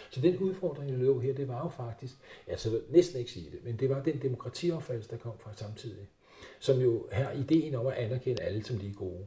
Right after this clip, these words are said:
Det vil sige, det ophævede egentlig muligheden for at kunne sætte retningslinjer. Og det, det tror jeg har været et meget stort problem, at man har, man har ikke rigtig kunne finde ud af, hvad var egentlig det, man skulle støtte. Altså, som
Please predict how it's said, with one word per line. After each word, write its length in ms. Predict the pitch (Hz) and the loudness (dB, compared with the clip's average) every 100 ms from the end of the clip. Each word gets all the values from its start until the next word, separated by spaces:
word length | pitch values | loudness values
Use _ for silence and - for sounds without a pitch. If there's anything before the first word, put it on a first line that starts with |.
| - _ - - | -14 _ -20 -2
Det 80 | 135 | -2
vil 60 | 123 | 0
sige, 140 | 147 | 0
det 120 | 165 | 0
ophævede 540 | - 165 - 170 147 151 | 0 -4 2 2 2 0
egentlig 320 | 165 160 147 | 0 0 -2
muligheden 600 | 131 135 160 131 139 123 | 0 -2 -2 -2 -2 -2
for 260 | - 131 135 | -4 -4 -4
at 80 | 123 | -8
kunne 140 | 131 | -6
sætte 220 | 127 123 | -4 -4
retningslinjer. 680 | 107 107 143 131 110 101 104 101 _ _ - - - _ - _ _ _ _ - | -4 -8 -8 -10 -8 -8 -8 -12 _ _ -20 -20 -20 _ -20 _ _ _ _ 0
Og 100 | 147 | 4
det, 260 | 190 180 - | 6 4 0
det 140 | 165 | -2
tror 180 | - 185 | 0 -2
jeg 80 | 165 | 0
har 80 | 156 | 0
været 120 | 143 | 0
et 60 | |
meget 200 | 123 135 | -2 -4
stort 260 | - 147 113 | -4 -4 -4
problem, 420 | - 120 127 117 | -8 -4 -2 -4
at 160 | - 110 | -6 -6
man 240 | 117 113 104 | -4 -6 -6
har, 160 | 113 123 | -6 -4
man 100 | 123 | -4
har 80 | |
ikke 160 | 143 147 | -4 -6
rigtig 200 | 143 160 | -4 -6
kunne 140 | 139 | -6
finde 180 | 123 139 | -4 -2
ud 60 | 135 | -2
af, 60 | |
hvad 120 | 117 127 | 0 0
var 120 | 151 | 2
egentlig 480 | 156 143 139 131 - | 0 -2 -2 -4 -2
det, 80 | 120 | -2
man 100 | 131 | -2
skulle 200 | - 123 | -6 -2
støtte. 320 | 127 117 123 - - _ - | 2 2 0 -8 -20 _ -4
Altså, 240 | 120 127 | -2 0
som 180 | - | -2